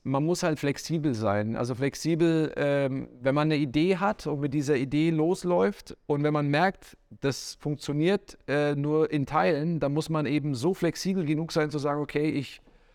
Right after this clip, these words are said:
ich gehe jetzt einen Schritt zurück und überleg, äh, aha, die und die Erfahrungen habe ich gemacht.“ Und dann aber loslassen zu können von der Ursprungsidee, das ist so die große Kunst aus meiner Sicht, dass man nicht total besessen ist, äh, und sagt,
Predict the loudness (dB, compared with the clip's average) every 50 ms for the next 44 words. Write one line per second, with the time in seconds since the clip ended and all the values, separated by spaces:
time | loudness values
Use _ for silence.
0 | _ _ _ _ _ _ -8 -6 -2 0 2 2 2 0 -2 -4 0 0 0 0
1 | 0 0 0 2 2 0 0 0 -2 0 0 2 2 2 2 4 2 0 -2 -6
2 | -12 -10 -6 -4 -2 0 0 -2 -2 -2 -2 0 0 2 2 0 0 -4 -6 -8
3 | -6 -2 -2 0 2 4 4 4 4 4 2 2 2 2 -2 -2 -2 -4 -4 -2
4 | -2 0 0 0 -2 -4 -10 -16 -18 -18 _ _ -4 -2 -2 -2 2 2 2 4
5 | 4 2 2 4 4 4 4 2 0 -4 -6 -6 -2 0 2 2 2 2 2 2
6 | 0 0 0 -2 -4 -4 -2 0 0 2 2 0 0 0 0 0 0 0 -2 -2
7 | -2 -2 -4 -4 -2 -4 -4 -2 -2 -2 -2 -2 -4 -4 _ _ _ _ _ _
8 | _ _ _ 0 0 0 0 -4 -4 -2 -2 0 0 0 -2 -2 0 0 0 0
9 | 0 -2 0 0 -2 0 2 0 0 2 0 0 0 0 0 0 0 -2 -2 -4
10 | -8 -12 -2 -2 0 0 0 -2 -2 0 0 -2 -2 -2 -4 -4 -6 -6 -4 -4
11 | -2 0 2 2 2 2 2 0 -2 0 2 0 0 0 -2 -2 -4 -4 -4 -6
12 | -8 -6 -4 -2 -2 0 0 0 0 0 0 -2 -4 -12